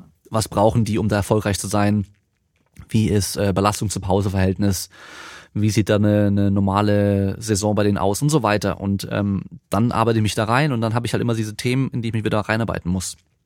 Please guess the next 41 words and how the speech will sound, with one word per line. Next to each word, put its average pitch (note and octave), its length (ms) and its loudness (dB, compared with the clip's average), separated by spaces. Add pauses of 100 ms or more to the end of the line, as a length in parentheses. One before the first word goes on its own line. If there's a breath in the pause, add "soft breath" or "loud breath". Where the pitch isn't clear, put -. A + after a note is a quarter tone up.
(920)
Der G2 220 2
Podcast C3 580 0
hilft B2+ 180 0
mir C3 60 2
natürlich A2+ 320 0
auch. C3 260 0 (840 loud breath)
Ähm, G#2 400 2
gerade A2+ 300 2
jetzt - 200 0
die G#2+ 100 0
nächsten A2 640 -2
Wochen A#2 600 0 (260)
habe A2 140 -4
ich G2+ 80 -2
mir A2+ 140 0
da G#2+ 160 2
einige A#2 400 0
Themen A#2 240 0
rausgesucht. A2 580 -4
Also G2+ 160 -2
wird G2+ 120 -4
noch G2+ 100 -2
ein G#2 80 -2
bisschen G#2 380 -4 (200)
einiges B2 400 2
noch, A#2 120 -4
also G2 260 -4
was - 100 -16
heißt F#2 140 -8
ein F#2+ 60 -4
bisschen, G#2 220 -2
da F#2+ 80 0
werden F#2+ 160 2
auf F#2 120 0
jeden G2+ 100 2
Fall F#2+ 120 -4
einige A#2 260 0
coole A2+ 220 0
Themen G2+ 260 -2
kommen. E3+ 240 2 (1080 loud breath)
Ähm, B2 640 2